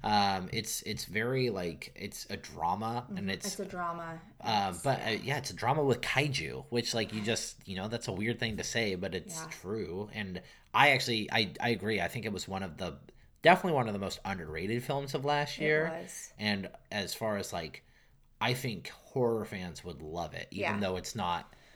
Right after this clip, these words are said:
Speaker 1: just like even Shape of Water, I feel like those two movies actually go hand in hand a lot of using horror, um,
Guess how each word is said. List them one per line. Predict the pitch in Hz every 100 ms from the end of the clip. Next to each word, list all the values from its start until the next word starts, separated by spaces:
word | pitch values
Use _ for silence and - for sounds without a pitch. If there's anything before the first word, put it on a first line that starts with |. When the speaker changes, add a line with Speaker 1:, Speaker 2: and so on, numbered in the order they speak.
| -
Speaker 1:
just | 190 -
like | 175 135 -
even | 143 131
Shape | - 131
of | 113
Water, | 113 117 110
I | 107
feel | 113 139
like | 110 98
those | 113 98
two | -
movies | 113 104 104
actually | 98 - 113
go | 98
hand | 95 107 101
in |
hand | 90 104
a | 98
lot | 92 92
of | 90 90 - - - - -
using | 110 123 117 131 107 101 - - - - _
horror, | - - 135 123 113 107 101 95 92 -
um, | 95 90 85 80